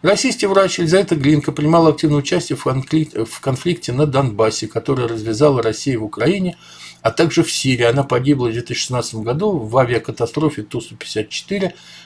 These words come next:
направлявшемся на российскую военную базу в Сирии. Ну, вы это помните тоже, там ещё хор ехал этот, ансамбль песни и свистопляски советской армии.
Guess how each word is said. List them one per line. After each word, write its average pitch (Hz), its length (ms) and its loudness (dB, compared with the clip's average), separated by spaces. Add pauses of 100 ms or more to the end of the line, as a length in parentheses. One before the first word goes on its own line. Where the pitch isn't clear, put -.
направлявшемся 131 840 2
на 117 180 0
российскую 117 580 -2
военную 120 320 -2
базу 117 320 -2
в - 100 -14
Сирии. 104 340 -8
Ну, 151 120 -2
вы 175 120 0
это 156 140 -6
помните 120 500 -8
тоже, 107 240 -6
там 113 260 -6 (520)
ещё 143 220 -2
хор 196 320 2
ехал 165 480 0
этот, 135 360 -8 (440)
ансамбль 131 580 0
песни 127 400 -6
и 123 40 -8
свистопляски - 880 -8 (300)
советской 120 520 -6
армии. 120 400 -6